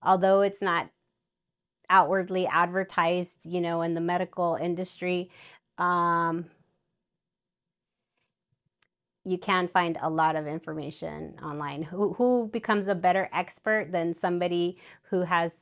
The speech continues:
been diagnosed with something and is looking to heal themselves naturally?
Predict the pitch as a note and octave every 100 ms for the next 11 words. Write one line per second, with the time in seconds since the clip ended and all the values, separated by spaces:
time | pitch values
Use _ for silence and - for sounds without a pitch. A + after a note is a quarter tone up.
0 | - _ F3+ F3+ E3+ D#3+ E3 E3 D#3+ F3
1 | E3 D#3+ F3 E3 D#3+ D#3 D#3+ D#3+ E3 _
2 | _ _ _ _ _ - D3+ D#3+ D#3 D#3
3 | - _ _ - E3 - G3 F#3 F3 F3
4 | - E3+ E3 D#3+ D#3 - F3 D#3+ D#3+ E3
5 | D#3+ D#3 E3+ F3+ F3+ - E3 D3 E3+